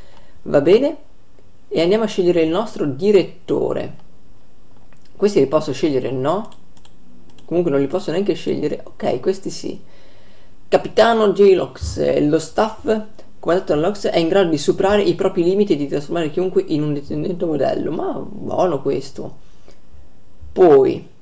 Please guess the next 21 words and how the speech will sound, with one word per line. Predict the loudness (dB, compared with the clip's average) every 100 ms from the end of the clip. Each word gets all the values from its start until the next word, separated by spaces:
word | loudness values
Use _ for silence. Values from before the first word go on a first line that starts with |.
| -20 -20 -4
i | -2
costi | 4 4 4 2
del | 0
cibo | 2 2 2
sono | 2 2
diminuiti | 2 4 2 2
del | 2
venticinque | 2 0 0 -2 -2
per | 0
cento, | 2 2 2
i | 2
costi. | 2 2 -2 -6 -6 -6 -12 -12 -12 -12 -12 -12 -12 -12 -12 -12 -12 -12 -12 -8
Va | 0 0
bene, | 4 4 4 2 -2 -6 -10 -10 -12 -12 -6
anche | -4 -4 -2
questo | 0 0 -2
è |
bloccato. | -2 -4 -2 -2 -2 -4 -8 -10 -10 -12 -12 -12 -12 -12 -12 -12 -12 -12 -8
Bloccato, | -6 -6 -4 0 0 -2 -4
bloccato, | -4 -4 -2 -4 -4
bloccato. | -6 -6 -4 -2 -2 -2 -6 -6